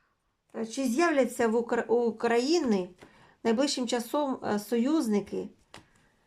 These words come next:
е, держави-союзники, які... Будуть, е, допомагати активно Україні, е, воювати проти армії Р Ф?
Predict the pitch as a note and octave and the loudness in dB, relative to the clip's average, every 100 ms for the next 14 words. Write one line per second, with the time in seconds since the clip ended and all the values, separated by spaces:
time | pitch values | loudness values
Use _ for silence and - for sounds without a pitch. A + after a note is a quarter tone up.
0 | _ _ - G#3 G#3 G3+ G3+ G3 G#3 A3 | _ _ -4 0 2 2 0 -2 -6 -12
1 | C4+ A3 G#3+ A3+ C4+ B3 B3 B3+ D4 A#3 | -12 -2 0 2 2 2 -2 -4 -2 -2
2 | A3+ G#3 - A3 A3+ A3+ C4 C4 A3+ - | 2 0 0 -2 -2 -2 -2 0 -2 -6
3 | - - _ _ _ _ _ _ _ _ | -20 -20 _ _ _ _ _ _ _ _
4 | _ _ - G#3+ B3+ G#3+ A#3 A#3 G#3 G3+ | _ _ -12 -2 0 2 0 0 2 2
5 | G#3+ A#3 A#3 B3 B3 A3+ G#3+ G#3 G3+ - | 0 0 2 2 2 2 2 0 0 -2
6 | C4 C4 B3+ A#3 A3 G#3+ A3+ G#3+ A#3+ C4 | -2 0 0 -2 -2 -4 0 0 2 0
7 | B3 A#3+ A3+ A3 - _ - - _ _ | 0 0 0 -2 -16 _ -20 -20 _ _
8 | _ _ _ - G#3+ G3 G3 F#3+ F#3+ F#3+ | _ _ _ -10 -4 -4 -4 -4 -4 -4
9 | F#3+ F#3+ A3 - - _ - - _ _ | -6 -6 -10 -14 -18 _ -20 -20 _ _
10 | - - G#3 A#3 A3+ A#3+ C4 B3+ A3+ A3+ | -20 -10 -2 2 4 4 2 0 0 2
11 | A#3+ A#3+ A#3 A3 - _ _ _ - - | 2 2 2 2 -2 _ _ _ -16 -16
12 | - - - _ _ _ _ - - - | -16 -20 -20 _ _ _ _ -20 -20 -20
13 | - _ _ _ _ - - - - A#3 | -20 _ _ _ _ -20 -20 -6 2 2
14 | A#3 A#3 A3 F#3+ F#3 | 4 2 2 0 -4